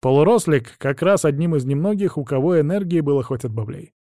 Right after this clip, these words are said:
«Ваше Величество, есть несколько вопросов, которые требуют вашего внимания. Маги просят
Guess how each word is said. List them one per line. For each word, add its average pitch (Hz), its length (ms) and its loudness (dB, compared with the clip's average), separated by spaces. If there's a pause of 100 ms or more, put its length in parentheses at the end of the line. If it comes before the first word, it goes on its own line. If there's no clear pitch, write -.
(400)
«Ваше 262 300 4
Величество, 117 640 2
есть 175 340 2
несколько 220 400 4
вопросов, 233 460 4
которые 202 360 4
требуют 196 400 4
вашего 175 340 4
внимания. 113 440 -6 (500)
Маги 175 480 2
просят 170 400 2